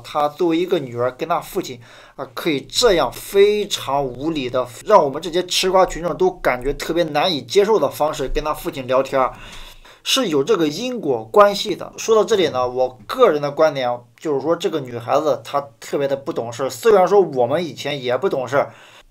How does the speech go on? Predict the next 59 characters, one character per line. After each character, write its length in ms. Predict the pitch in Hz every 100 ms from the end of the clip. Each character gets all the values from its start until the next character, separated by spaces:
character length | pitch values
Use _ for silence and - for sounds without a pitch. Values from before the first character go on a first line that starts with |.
| _
但 180 | 196 180
是 180 | - 185
啊， 460 | 123 - _ 131 -
她 140 | 180
父 160 | 202 170
亲 120 | 131
一 80 | 139
个 120 | 170
月 100 | 165
给 160 | -
她 160 | 123 139
一 220 | 117 127
万， 260 | 165 147 117
甚 220 | - 143
至 60 | 131
说 120 | 147
一 160 | 123
万 260 | 156 143 123
一， 200 | 139 139 - - - - -
大 140 | 165
约 320 | 139 151 - -
啊 260 | 127 123 117
一 100 | 175
千 280 | - - 156
五 120 | 160
百 120 | 156 120
欧 140 | 123
元 240 | 120 117 -
不 200 | - 233 233
够 320 | - 208 135 - -
你 160 | 127 123
花。 480 | 120 196 180 170 _ _ _ _ -
你 140 | 151
租 300 | 147 233 254
房 240 | 185 156 196
子 40 |
的 80 | 208
话 260 | 180 175 151
是 320 | 160 156 143
一 140 | 135
个 100 | 156
月 260 | 170 165 135
三 220 | 120 160
千 160 | 160 147
三， 300 | 160 156 - - - -
算 300 | - - 381
成 80 | 147
欧 240 | 175 190 151
元 80 |
的 100 | 151
话 140 | 160 151
也 140 | 135
就 80 | 151
是 100 | 151
四 220 | 147 165
百 180 | 151 151
五 220 | 135 147
左 240 | 131 120 127
右 280 | 135 104